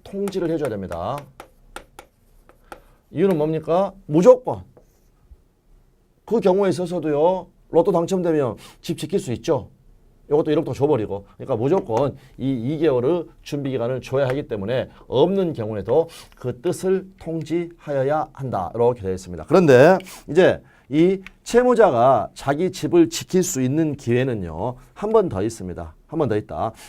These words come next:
무슨 말이냐? 청-, 이걸 청산 기간이라고 하는데 <clears throat> 청산 기간이 지났다. 청산 기간이 지났다. 그럴 때 그냥 바로 번등기 가지고 소유권 취득할 수 있는 게 아니라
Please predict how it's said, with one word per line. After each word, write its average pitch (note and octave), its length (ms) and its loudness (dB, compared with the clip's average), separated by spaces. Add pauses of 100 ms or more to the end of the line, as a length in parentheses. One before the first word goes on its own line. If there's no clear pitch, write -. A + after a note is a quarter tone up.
무슨 E3 220 -2
말이냐? C3+ 440 0 (320)
청-, A3+ 300 -2
이걸 F#3 240 6
청산 A3+ 400 0
기간이라고 C#3+ 420 0
하는데 A#2+ 500 0 (440)
<clears throat> F#2+ 380 -12 (2750)
청산 A3 380 4
기간이 F3 340 4
지났다. C#3 720 2
청산 F3+ 280 -4
기간이 C3+ 200 -2
지났다. A#2+ 560 -2 (280)
그럴 F#3 280 4
때 B2+ 380 2
그냥 D#3 400 0
바로 F#3 260 6
번등기 C3+ 540 -2
가지고 B2+ 640 2
소유권 D#3+ 640 -2
취득할 D#3 400 -4
수 - 160 -10
있는 C3+ 240 -6
게 A#2+ 100 -2
아니라 G2+ 540 -4